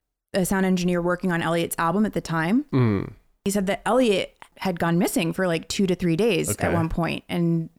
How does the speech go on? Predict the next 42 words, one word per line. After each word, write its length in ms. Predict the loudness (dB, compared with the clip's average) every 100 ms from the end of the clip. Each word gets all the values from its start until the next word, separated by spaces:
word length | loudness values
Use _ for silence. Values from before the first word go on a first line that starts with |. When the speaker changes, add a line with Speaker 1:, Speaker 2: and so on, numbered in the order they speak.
| _ -2
Speaker 1:
they 120 | 0
were 140 | 0 -2
like, 180 | -4
"Well, 160 | -4 -2
what 220 | -2 -4
the 100 | -4
hell?" 360 | -2 -2 -2 -6 -18 _ _ -4
And 140 | 0
then 80 | 2
he, 80 | 2
when 160 | 2
he 60 | 0
finally 400 | 0 0 2 0
turned 280 | -2 -2 0
up, 360 | 2 0 -2 -4
when 140 | -2
he 80 | 0
reemerged, 540 | 0 2 2 0 -2
he 80 | -4
said 200 | -2 -2
that 120 | -2 -2
he 100 | -4
had 120 | -2
gotten 260 | -2 0 0
in 80 | 0
an 20 | 0
awful 360 | 0 -2 -2 -4
fight 220 | -2 -2
with 140 | -4
Chiba 420 | -4 -4 -2 -4 -4 _ _ _ _ _ _ -8
and 480 | -2 0 0 0 0 -4
that 280 | -2 -2 -2 -8
she 180 | -4
had 120 | -4 -2
chased 360 | -2 -2 0
him 100 | 0
around 200 | 2 0
the 60 | -2
house 220 | -4 -6
with 100 | -6
a 60 | -6
knife. 320 | -6 -8